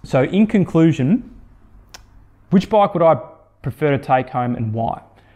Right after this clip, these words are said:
Now, this is always a challenging one because everyone has unique riding requirements and it's never black and white. So I'm gonna put a caveat. Let's just say you've got an all-round road bike or you've got an endurance road bike and you wanna add another one to your collection, want something that's fast, aggressive, stiff,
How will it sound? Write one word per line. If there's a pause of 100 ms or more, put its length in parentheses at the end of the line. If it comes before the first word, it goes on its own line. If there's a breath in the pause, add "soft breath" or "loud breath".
(200 soft breath)
Now,
this
is
always
a
challenging
one
because
everyone
has
unique
riding
requirements
and
it's
never
black
and
white.
So
I'm
gonna
put
a
caveat. (300 loud breath)
Let's
just
say (100)
you've
got
an
all-round
road
bike
or
you've
got
an
endurance
road
bike
and
you
wanna
add
another
one
to
your
collection,
want
something
that's
fast,
aggressive,
stiff,